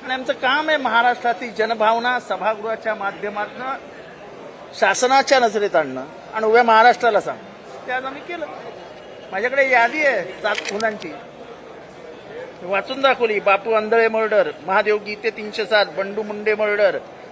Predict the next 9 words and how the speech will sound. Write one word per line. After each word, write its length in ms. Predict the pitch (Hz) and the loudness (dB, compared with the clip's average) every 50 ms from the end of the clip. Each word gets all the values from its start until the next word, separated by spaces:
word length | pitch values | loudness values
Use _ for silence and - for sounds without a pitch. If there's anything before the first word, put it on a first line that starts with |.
| - - | -18 -12
महादेव 360 | 165 170 180 190 202 202 214 220 | -4 0 2 2 4 4 4 2
मुंडे 340 | 214 208 208 208 214 214 | 2 -2 -4 -2 -2 0
मर्डर, 380 | 214 214 208 208 208 214 208 180 139 - - - - - - - | 0 0 0 2 4 4 4 4 2 0 -10 -16 -16 -16 -12 -8
दुबे 280 | - 185 190 185 220 214 | -8 -6 0 4 4 4
व्यापारी 440 | 202 196 202 196 196 - 214 208 214 | 6 6 2 2 2 2 2 2 4
ह-, 140 | 190 151 165 - - - | 2 2 0 -2 -2 -4
अपहरण, 540 | 185 180 - 220 214 214 220 220 214 196 156 131 - - - - - - - - - - - - - - - | -4 -2 0 4 4 6 6 6 6 4 2 0 -12 -14 -16 -16 -16 -18 -18 -18 -20 -20 -20 -20 -18 -12 -6
रोडे 340 | 170 190 202 208 220 233 | -2 0 2 4 4 4
मर्डर. 460 | 226 220 220 220 208 220 220 196 165 | 4 4 2 2 4 6 6 6 4